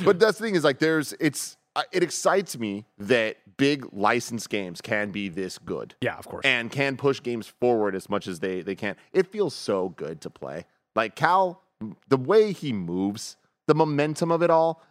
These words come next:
Speaker 1: the, the parkour of it all, like, there's so much success in this fucking game.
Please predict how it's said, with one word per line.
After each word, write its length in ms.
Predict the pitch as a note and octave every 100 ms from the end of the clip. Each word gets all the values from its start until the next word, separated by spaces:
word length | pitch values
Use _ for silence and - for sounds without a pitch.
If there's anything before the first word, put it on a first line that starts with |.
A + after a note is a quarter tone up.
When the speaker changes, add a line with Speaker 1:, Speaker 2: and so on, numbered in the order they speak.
| -
Speaker 1:
the, 300 | B2+ B2+ G#2 F#2+ _
the 160 | - B2+
parkour 640 | - A2+ G#2 - E3+ G3
of 80 | G3
it 80 | F#3
all, 280 | E3+ E3 D#3+ - -
like, 220 | A#2 G2+ _ _ _
there's 240 | D3 A#3 G#3+
so 280 | - A3 G3+
much 180 | G3+
success 760 | - - B2 - - E3 - -
in 120 | C3
this 180 | A#2 -
fucking 420 | - F#2 - F#2+
game. 540 | G2 G#2 A2 G#2+ F2+